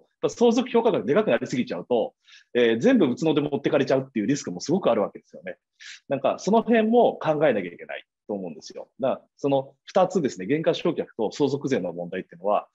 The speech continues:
明確にやっぱり、あの、生産緑地と同じように、例えば次の代にこの事業を継承する場合には、特例として相続税いきなり負わせないみたいな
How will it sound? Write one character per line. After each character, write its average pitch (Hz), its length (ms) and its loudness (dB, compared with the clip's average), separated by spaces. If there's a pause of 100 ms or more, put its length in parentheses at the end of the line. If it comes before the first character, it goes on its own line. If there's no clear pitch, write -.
(260)
明 135 140 4
確 156 180 0
に 147 80 0
や 147 80 0
っ - 80 -18
ぱ 143 80 0
り、 104 160 -6 (160)
あ 107 80 -6
の、 113 100 -4
生 196 160 2
産 190 140 2
緑 202 160 0
地 - 80 -8
と 95 220 -4
同 160 180 4
じ 165 120 2
よ 160 120 2
う - 20 -2
に、 101 280 -2 (180)
例 226 80 4
え - 20 0
ば - 220 0
次 175 160 0
の 151 140 0
代 90 200 -2
に 117 220 -2 (260)
こ 170 100 0
の 170 100 4
事 165 100 0
業 160 100 4
を 110 40 0
継 127 160 0
承 135 120 -2
す 127 140 -4
る 123 80 0
場 120 140 2
合 110 80 2
に 110 80 -4
は、 117 260 0
特 151 220 2
例 160 120 6
と 160 120 0
し - 120 -10
て 131 240 0 (100)
相 160 160 -2
続 170 200 -4
税 123 100 -2
い 104 60 -4
き 156 100 -4
な 143 100 2
り 127 100 0
負 113 60 2
わ 147 60 2
せ 160 120 -4
な 156 80 0
い 139 60 0
み 104 60 -6
た 90 80 -6
い 73 80 -10
な 85 140 -8